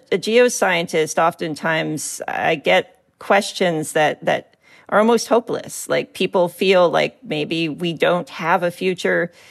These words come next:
to look forward to it. And, you know, it's just so important to fight for the best possible future that the next generations can experience.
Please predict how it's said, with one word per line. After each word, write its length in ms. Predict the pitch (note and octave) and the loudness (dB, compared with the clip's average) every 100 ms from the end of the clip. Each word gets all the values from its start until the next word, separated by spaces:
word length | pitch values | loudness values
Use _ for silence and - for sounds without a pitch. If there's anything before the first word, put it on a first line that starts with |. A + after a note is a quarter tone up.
| - _ - | -20 _ -6
to 140 | - | 0
look 180 | G3 G#3 | 2 0
forward 460 | - G3+ C4+ A#3 - | 0 2 4 4 4
to 120 | - | 4
it. 260 | G#3+ G3+ F#3 | 6 6 4
And, 340 | G3 G3 F#3+ - _ _ _ _ _ - - - - | 2 0 -4 -10 _ _ _ _ _ -18 -18 -10 -2
you 160 | G#3+ | 2
know, 200 | A#3 A3+ | 4 6
it's 260 | A3 A3 - | 6 2 2
just 220 | A#3+ - | 0 2
so 200 | B3 A#3+ | 4 4
important 800 | A#3+ - A3 A#3 A#3 G#3+ - - | 2 0 2 4 4 -2 -8 -14
to 240 | - G#3 F#3 | -4 -4 -4
fight 640 | - - G3+ G#3 G#3+ - _ - | -10 -4 2 4 2 -2 _ -4
for 120 | F#3+ | -2
the 120 | E3+ - | 0 0
best 480 | F#3+ F#3+ A3 - | 2 2 2 -6
possible 540 | - G#3 G#3+ G#3 G3 F3+ | -2 0 0 -2 -2 -4
future 580 | - F#3+ F#3+ G3 F#3 E3+ | -2 -2 0 0 2 0
that 380 | - E3+ F3 | 2 2 2
the 100 | - | -2
next 340 | E3 F#3 F#3+ - | 0 0 0 -4
generations 800 | F3+ F3+ E3+ E3 F3 F3+ D#3+ - | -2 0 0 0 0 -4 -6 -6
can 220 | A3 D3+ | -6 -6
experience. 920 | C#3 - F3+ F#3+ G3+ F3 C#3 - | -6 -8 0 2 4 2 -2 -10